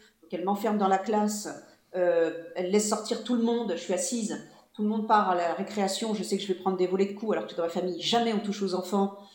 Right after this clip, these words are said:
Euh, et elle me prend par la ceinture du pantalon, me fait voler au-dessus des tables, me met sur ses genoux et me fracasse de coups. Ensuite, me remet assise violemment en disant : « Maintenant, t'écris main droite. » Et je me souviens que j'ai écrit à la main droite, du coup, mais à l'envers. Donc, elle lisait mes,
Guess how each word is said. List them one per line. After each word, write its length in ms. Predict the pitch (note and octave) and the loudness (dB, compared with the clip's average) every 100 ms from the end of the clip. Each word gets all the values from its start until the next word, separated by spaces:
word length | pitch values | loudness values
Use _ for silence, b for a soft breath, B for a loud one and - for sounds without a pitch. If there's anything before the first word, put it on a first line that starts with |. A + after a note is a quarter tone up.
| B B F3+ | B B 0
Euh, 360 | E3+ D#3+ D#3 - | 2 2 0 -2
et 80 | G3+ | 0
elle 100 | F3 | 0
me 80 | F#3 | -2
prend 180 | - A3 | 0 2
par 120 | F#3+ | 4
la 80 | F3+ | 2
ceinture 320 | G3 G3 F#3+ | 0 -2 -4
du 80 | G3 | -4
pantalon, 320 | F#3+ G3 G3 | -2 2 2
me 60 | G3+ | 2
fait 120 | - | 2
voler 200 | F#3+ G#3+ | 2 2
au-dessus 240 | G#3+ G3+ | 0 -2
des 160 | G3 G3 | -2 2
tables, 280 | G#3+ G#3 F3 | 2 2 -2
me 60 | |
met 80 | E3+ | -2
sur 160 | G3 G3 | -2 -4
ses 120 | - | -2
genoux 220 | F#3+ G#3 G#3 | 0 0 0
et 40 | |
me 100 | D#3+ | 0
fracasse 400 | - G3 G3+ G3 | -2 0 2 2
de 60 | F3+ | 0
coups. 440 | - C#4+ - - - | 0 2 0 -2 -12
Ensuite, 280 | G3 - G#3+ | -12 -8 0
me 80 | G3+ | 0
remet 240 | G3 G#3+ | 2 2
assise 400 | G3 - A3+ G3 | 2 0 -2 -2
violemment 560 | E3 - G#3 G3 G#3 G3+ | -2 4 4 6 4 4
en 40 | |
disant : « 180 | F3+ F#3 | 2 -2
Maintenant, 220 | F3+ F3+ F#3+ | -4 -2 -4
t'écris 280 | F3+ - | -6 -6
main 120 | E3 D#3+ | -6 2
droite. » 360 | G#3 C#4+ - - B B B B - | 6 6 4 -10 B B B B -16
Et 40 | F#3 | -12
je 80 | F3+ | -10
me 40 | |
souviens 280 | F3 F#3+ B3 | -4 0 2
que 60 | G#3+ | 0
j'ai 160 | F#3+ | -2
écrit 180 | F3 - | -4 -4
à 40 | E3 | -4
la 80 | |
main 120 | D#3 E3 | -2 -2
droite, 300 | F#3 B3+ F#3 | 0 0 -2
du 60 | |
coup, 200 | F#3 C4 C4 | -6 -4 -2
mais 160 | G3 - | -2 0
à 60 | |
l'envers. 400 | A#3+ G#3 E3 - - | 0 0 0 -2 -8
Donc, 160 | - | -8
elle 120 | E3 | -6
lisait 280 | E3 F3 G3+ | -6 -2 0
mes, 300 | F#3+ D#3 D3+ | 0 -2 -6